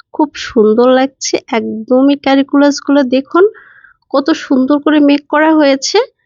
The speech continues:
অনেক সুন্দর। এটা only আপনার পেয়ে যাচ্ছেন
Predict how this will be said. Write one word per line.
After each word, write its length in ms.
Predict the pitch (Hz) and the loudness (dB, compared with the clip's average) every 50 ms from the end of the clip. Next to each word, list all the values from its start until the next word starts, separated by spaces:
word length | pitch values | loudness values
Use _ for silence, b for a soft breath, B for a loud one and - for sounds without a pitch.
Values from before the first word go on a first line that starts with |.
| _ _ _ _ _ _ _ _ _ _ - | _ _ _ _ _ _ _ _ _ _ -4
অনেক 260 | - 285 277 262 247 - | 0 0 2 2 0 0
সুন্দর। 380 | - 233 208 214 208 190 196 - _ _ - | 0 0 0 0 0 0 -2 -2 _ _ -4
এটা 260 | 285 262 269 - 302 294 - - 254 | -4 -2 -2 -2 -4 -4 -2 -2 0
only 460 | 240 240 247 247 262 269 285 311 320 330 - - - | 0 2 2 2 0 0 0 2 2 0 0 -2 -4
আপনার 340 | 277 262 _ - 233 233 233 233 | -8 -8 _ -4 -2 -2 -2 0
পেয়ে 180 | - 277 277 269 | 0 0 0 0
যাচ্ছেন 300 | 277 277 277 - - 294 | 0 -2 -2 -2 -2 -2